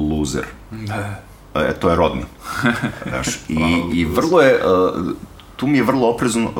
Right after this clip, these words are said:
Speaker 1: moram da budem vrlo oprezan kad se smejem njima ili forama na, na njihov račun, jer imaš, e, postoji nešto zlo.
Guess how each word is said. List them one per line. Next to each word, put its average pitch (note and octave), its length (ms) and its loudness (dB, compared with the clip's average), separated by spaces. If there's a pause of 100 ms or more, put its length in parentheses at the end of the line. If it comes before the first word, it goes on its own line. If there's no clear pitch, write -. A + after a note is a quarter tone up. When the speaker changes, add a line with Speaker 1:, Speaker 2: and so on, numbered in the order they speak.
(300)
Speaker 1:
moram A#2+ 280 4
da G2+ 60 2
budem G#2+ 240 0
vrlo A#2 200 2
oprezan G#2+ 340 0
kad F#2 160 -2
se - 60 -2
smejem D2+ 420 0 (1300)
njima F#2 440 4 (720)
ili E2 220 0
forama F2 440 2
na, E2+ 340 2
na F2+ 180 2
njihov F#2+ 360 2
račun, D#2+ 340 0
jer D#2 140 0
imaš, G2+ 340 0
e, - 80 -14 (2500)
postoji D#3+ 340 4
nešto C#3 380 4
zlo. F2+ 380 2